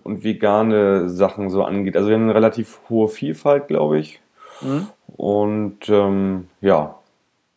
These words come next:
Speaker 1: das ist doch schon mal gut. Fisch ist gut.
Speaker 2: Ja,
Speaker 1: Ja.
Speaker 2: ansonsten, so wie ich rausgekommen bin, hatte ich dann auch wieder das Gefühl, äh, ich bin auf Sankt Pauli,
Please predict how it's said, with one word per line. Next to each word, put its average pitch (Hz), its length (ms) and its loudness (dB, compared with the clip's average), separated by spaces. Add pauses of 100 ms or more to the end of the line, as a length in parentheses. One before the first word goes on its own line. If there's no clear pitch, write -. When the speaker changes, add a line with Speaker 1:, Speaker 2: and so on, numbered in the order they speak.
(240)
Speaker 1:
das 131 120 4
ist - 40 0
doch 131 80 2
schon 117 140 -4
mal 107 100 2
gut. 90 280 -4
Fisch 131 220 2
ist 110 160 -2
gut. 85 220 -6 (640)
Speaker 2:
Ja, 127 160 6
Speaker 1:
Ja. 170 200 6
Speaker 2:
ansonsten, - 540 -6
so 143 180 2
wie 151 80 2
ich 135 140 -2
rausgekommen 127 640 0
bin, 123 480 -2
hatte 113 140 0
ich 110 80 -6
dann 107 160 0
auch 107 120 0
wieder 101 200 0
das 98 160 -4
Gefühl, 98 500 -4 (260)
äh, - 440 -20
ich - 80 -10
bin 98 100 0
auf 92 140 4
Sankt 85 260 0
Pauli, 95 560 2